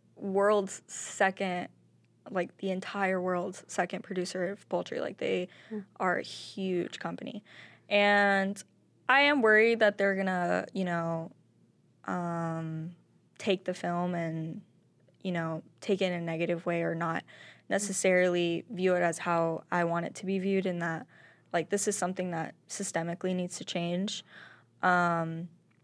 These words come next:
Speaker 1: and they're also absolved in a lot of their, you know, direct connection to ch-, chicken catchers because
Speaker 2: Yeah.
Speaker 1: they're,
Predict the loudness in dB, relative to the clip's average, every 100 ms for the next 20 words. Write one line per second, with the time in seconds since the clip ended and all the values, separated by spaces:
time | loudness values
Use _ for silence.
0 | _ _ _ -20 -20 _ 2 6 8 6
1 | 6 4 2 4 2 2 0 0 0 2
2 | 0 2 2 2 -2 -6 _ _ _ _
3 | _ _ -6 -4 -6 -10 _ _ _ _
4 | _ _ _ -18 0 2 4 2 0 -6
5 | -10 -10 -14 _ _ 0 2 2 2 0
6 | 0 -8 -12 _ _ _ 0 2 4 4
7 | 4 6 4 4 -2 2 4 2 -2 -8
8 | -6 0 0